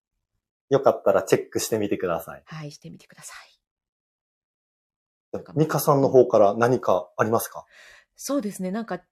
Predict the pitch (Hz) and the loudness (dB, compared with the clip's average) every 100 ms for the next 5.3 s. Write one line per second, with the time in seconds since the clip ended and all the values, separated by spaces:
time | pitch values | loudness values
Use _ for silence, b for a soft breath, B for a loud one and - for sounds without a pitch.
0 | - 208 196 196 196 196 190 185 185 185 | -10 -8 -8 -8 -8 -8 -8 -8 -8 -10
1 | 180 180 175 175 175 - _ _ _ _ | -10 -10 -10 -12 -12 -16 _ _ _ _
2 | _ _ _ _ _ _ 254 277 185 226 | _ _ _ _ _ _ -6 -6 -4 -4
3 | 269 269 247 247 247 240 247 247 220 170 | -4 -6 -6 -6 -4 -6 -4 -4 -6 -6
4 | 196 208 202 208 208 214 196 185 180 170 | -8 -10 -10 -10 -10 -12 -14 -10 -10 -10
5 | 180 160 226 | -12 -8 -8